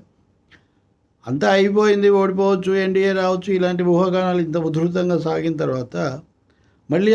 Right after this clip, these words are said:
అధికారంలోకి, అది కూడా అంత పెద్ద సంఖ్యతో వస్తే తప్పకుండా షాక్ అవుతారు కదా. ఇప్పటికైతే మటుకు షాక్ అయినా కాకపోయినా ఒక బ్రేక్ అంటే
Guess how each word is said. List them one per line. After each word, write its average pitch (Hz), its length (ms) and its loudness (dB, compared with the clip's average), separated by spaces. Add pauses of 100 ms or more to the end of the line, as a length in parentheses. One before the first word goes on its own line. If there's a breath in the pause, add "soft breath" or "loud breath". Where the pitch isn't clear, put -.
అధికారంలోకి, 196 720 2
అది 185 140 2
కూడా 196 160 2
అంత 170 200 -2
పెద్ద 175 160 -2
సంఖ్యతో 175 540 -2
వస్తే 175 180 -4 (120)
తప్పకుండా 156 360 -4 (120)
షాక్ 165 280 -6
అవుతారు 165 320 -4
కదా. 160 140 -4 (760 loud breath)
ఇప్పటికైతే 214 600 2
మటుకు 220 280 0
షాక్ 196 380 0
అయినా 202 200 0
కాకపోయినా 196 540 -2 (220)
ఒక 147 140 -4 (120)
బ్రేక్ 202 360 0 (1120 soft breath)
అంటే 202 140 -2